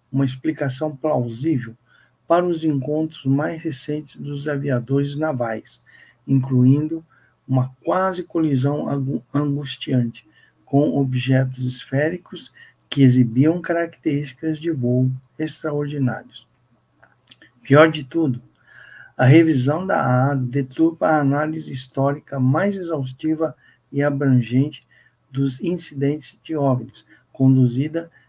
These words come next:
em nome da Força Aérea pelo Patel Memorial Institute, no início da década de mil novecentos e cinquenta.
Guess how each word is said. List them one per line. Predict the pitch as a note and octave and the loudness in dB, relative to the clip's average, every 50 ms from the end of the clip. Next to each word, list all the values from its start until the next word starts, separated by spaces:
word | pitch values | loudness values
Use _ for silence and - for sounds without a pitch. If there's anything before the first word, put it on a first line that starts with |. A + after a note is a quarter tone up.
| _ _ - | _ _ -4
em | D#3 | -2
nome | D3 C#3+ C#3 C#3 C#3+ C#3+ C#3+ C#3 | 2 2 4 4 2 2 0 -2
da | C3+ C#3 C3 | -2 -4 -4
Força | C3 - D#3 D#3+ D#3+ D#3+ - - D3 | -4 -2 -2 -2 -2 -2 -2 -2 0
Aérea | C3 B2 B2+ B2+ C3+ C#3 D3 D#3 D#3 - _ _ _ _ _ _ _ _ _ _ | 0 2 2 2 2 0 -2 -6 -12 -16 _ _ _ _ _ _ _ _ _ _
pelo | - D3+ C#3+ C#3 C3 C3 C3 - - | -2 0 0 0 0 -2 -4 -8 -6
Patel | - C3+ C3 - - D3 D3 D3+ D3+ D3+ | -6 -6 -6 -6 -6 -4 -4 -4 -4 -4
Memorial | D#3 D3 C#3 D3 D3 D3 C#3+ C#3+ C#3 C#3 C#3 C#3 C#3 - - _ _ - | -4 -2 -2 -2 0 0 0 2 2 2 2 0 0 -2 -6 _ _ -6
Institute, | D#3 C#3+ C3 C3 - - _ _ B2+ A#2+ - - _ _ _ _ _ _ _ _ _ - _ _ _ _ _ _ _ _ _ _ _ _ _ | -6 -6 -6 -8 -14 -18 _ _ -8 -8 -8 -12 _ _ _ _ _ _ _ _ _ -20 _ _ _ _ _ _ _ _ _ _ _ _ _
no | - C3 C3 | 6 8 10
início | C3 B2+ C3 C#3 D3+ D#3 - - - E3 | 10 10 10 8 6 4 0 -2 -4 0
da | E3+ E3+ E3 | 2 2 2
década | C#3 B2+ B2+ B2+ C3 C3 C#3+ C#3+ | 2 0 0 0 0 -2 -6 -8
de | C3+ C3+ C#3 C3 | -6 -2 -2 0
mil | A#2+ A#2 A#2 C3 C#3 D3+ D3+ | 0 2 2 2 2 4 2
novecentos | D3 C#3+ C3+ C3 C3+ C#3 C#3 C3 B2+ | 0 -2 -4 -4 -4 -4 -4 -4 -6
e | |
cinquenta. | - D3 C#3 B2+ B2+ B2 A#2 - - | -8 -12 -10 -8 -8 -8 -8 -8 -14